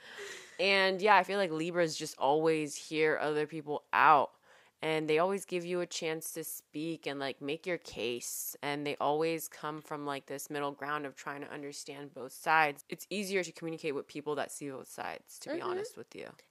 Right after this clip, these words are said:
Speaker 2: It makes you feel more comfortable to express yourself. And
Speaker 1: Exactly.
Speaker 2: and on, yeah,
Speaker 1: And
Speaker 2: honestly, that's my fav-, that's my point about them too. I feel like conflict resolution goes hand in hand with communication. Like, Libras who are vibrating at their highest, you know, potential, like,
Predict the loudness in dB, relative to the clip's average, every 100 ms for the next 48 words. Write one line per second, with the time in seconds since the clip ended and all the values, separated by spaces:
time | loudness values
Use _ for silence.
0 | -6 -4 -4 -4 -4 0 0 0 -2 -2
1 | -4 -4 0 0 0 -2 -4 -6 0 0
2 | 0 -8 -8 -6 -6 -6 -12 -2 0 0
3 | 6 8 8 4 -2 2 2 4 4 2
4 | 2 4 6 4 _ 4 6 6 4 2
5 | 4 4 6 6 6 0 0 -8 _ 4
6 | 10 10 12 8 8 4 4 6 8 8
7 | 6 0 4 4 4 2 2 2 0 2
8 | 0 2 2 0 -4 -4 -2 -2 -2 -4
9 | -4 -4 -4 -6 -12 -10 -8 -6 -4 -4
10 | -6 -8 -6 -8 -10 -20 -20 -20 _ -20
11 | -20 -20 -20 _ -12 -4 -2 4 4 4
12 | 0 -10 -18 -4 6 6 10 10 8 6
13 | 4 2 4 4 8 6 6 0 -6 -8
14 | -4 0 0 -2 -2 -2 0 2 2 4
15 | 2 2